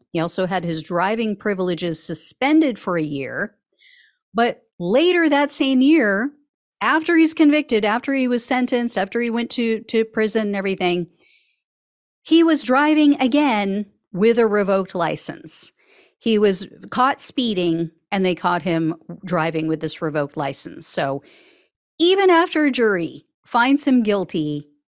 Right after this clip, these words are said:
he continues to play the victim, make false statements about his behavior on January sixth and, and in prior.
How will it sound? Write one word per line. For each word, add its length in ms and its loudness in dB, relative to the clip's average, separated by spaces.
he 160 -2
continues 720 0
to 100 -6
play 280 0
the 120 0
victim, 800 -2
make 300 -2
false 260 -2
statements 500 -4
about 260 -4
his 180 -6
behavior 420 -4
on 140 -2
January 480 -6
sixth 580 -8
and, 300 -4
and 160 -2
in 80 -6
prior. 560 -4